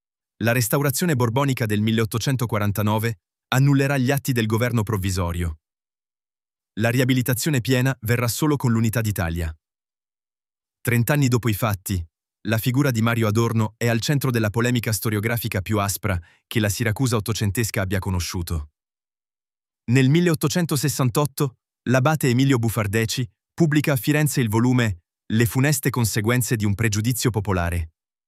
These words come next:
che attribuisce a Mario Adorno la responsabilità degli eccessi del trentasette e lo presenta come illuso credulone del beneficio borbonico.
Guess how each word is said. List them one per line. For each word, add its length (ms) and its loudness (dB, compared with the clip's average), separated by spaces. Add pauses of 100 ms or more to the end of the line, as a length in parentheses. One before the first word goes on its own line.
(260)
che 120 -2
attribuisce 580 0
a 40 0
Mario 260 0
Adorno 460 0 (220)
la 140 0
responsabilità 800 0
degli 200 2
eccessi 400 -2
del 160 0
trentasette 840 -4 (380)
e 120 -2
lo 100 2
presenta 460 0
come 220 2
illuso 320 2
credulone 640 0
del 200 0
beneficio 460 0
borbonico. 680 -2